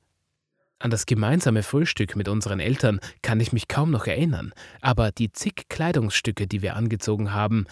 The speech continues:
und die für mich Winter und Schnee bedeuteten, die habe ich noch genau vor Augen.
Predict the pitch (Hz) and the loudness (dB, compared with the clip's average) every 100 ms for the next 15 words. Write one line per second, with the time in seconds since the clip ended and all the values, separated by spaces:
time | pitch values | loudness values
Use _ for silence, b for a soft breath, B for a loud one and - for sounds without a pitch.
0 | B - 117 - 113 101 92 98 - 101 | B -6 -4 -4 -6 -4 -2 -2 -2 2
1 | 143 - 90 98 - 104 139 113 101 101 | 2 2 -2 -2 0 2 2 2 0 0
2 | - - 113 b b b - 170 156 143 | 0 0 -2 b b b -2 0 2 2
3 | 131 120 113 - 113 107 131 175 - 151 | 0 0 -2 -2 -2 0 0 -2 0 0
4 | - 120 101 92 | 0 -4 -4 -12